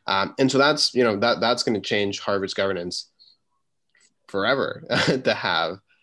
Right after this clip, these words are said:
um, recent alumni in, in, in every single visiting committee. Um, I mean, we've, we've also heard from them, you know, within the confines of their, uh,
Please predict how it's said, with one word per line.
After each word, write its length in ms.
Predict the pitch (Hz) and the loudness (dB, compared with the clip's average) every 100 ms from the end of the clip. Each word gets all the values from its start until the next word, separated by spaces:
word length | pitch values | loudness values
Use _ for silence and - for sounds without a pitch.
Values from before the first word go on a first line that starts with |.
| _ - | _ -4
um, 300 | 95 90 82 | -2 0 -2
recent 360 | 92 98 - 95 | -4 -4 -2 -4
alumni 440 | 87 87 87 80 | -4 -4 -4 -4
in, 120 | 85 | -4
in, 460 | 95 95 90 90 - | -6 -8 -6 -8 -8
in 120 | 98 | -8
every 240 | 92 87 87 | -8 -8 -8
single 280 | - 87 85 | -6 -6 -8
visiting 340 | 82 85 78 | -8 -8 -12
committee. 480 | - 85 78 85 87 _ _ _ | -12 -14 -12 -12 -14 _ _ _
Um, 340 | 98 104 101 - | -2 0 -2 -2
I 80 | 117 | 0
mean, 180 | 120 123 | 2 4
we've, 180 | 123 104 | 2 0
we've 220 | 117 120 | 0 2
also 280 | 131 139 131 | 2 2 -2
heard 260 | - 107 | 0 -2
from 160 | - 95 | -2 -4
them, 260 | 92 85 | -2 -2
you 60 | 87 | -4
know, 120 | 87 | -6
within 340 | 85 92 98 92 | -4 -4 -4 -4
the 80 | |
confines 640 | 87 98 90 85 82 82 90 | -8 -8 -8 -6 -6 -8 -10
of 220 | 85 85 | -10 -10
their, 400 | 90 87 80 85 _ _ _ - | -12 -8 -8 -10 _ _ _ -6
uh, 300 | 87 82 | -4 -4